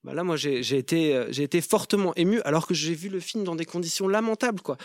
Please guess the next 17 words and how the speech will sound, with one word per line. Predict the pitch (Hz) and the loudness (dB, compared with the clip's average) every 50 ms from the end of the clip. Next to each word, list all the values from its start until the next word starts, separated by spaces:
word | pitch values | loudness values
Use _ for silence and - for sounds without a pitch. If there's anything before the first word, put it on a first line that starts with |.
| - - - _ | -18 -18 -20 _
avec, | - 143 139 160 156 131 170 | -6 0 0 0 0 2 2
euh, | 165 156 156 156 156 151 151 147 | 2 4 4 4 4 4 2 2
ma | 156 156 | 0 0
nana | 156 160 175 190 196 190 | 2 2 2 2 2 0
qui | 190 - 156 | 0 -4 -8
se | 143 | -4
barre | 135 151 156 156 | 2 4 4 4
au | 156 | 4
bout | 151 156 | 2 0
de | 147 | 0
vingt | 147 160 | 2 2
minutes | 156 165 170 170 160 | 2 2 2 0 0
en | 151 | 0
me | 139 143 | 0 2
hurlant | 143 147 147 156 151 147 | 2 2 2 2 2 0
dessus, | 156 - - - 202 214 214 214 214 214 | 0 -2 -2 -2 -2 -2 -2 0 2 2
euh, | 196 151 143 143 | 4 4 4 2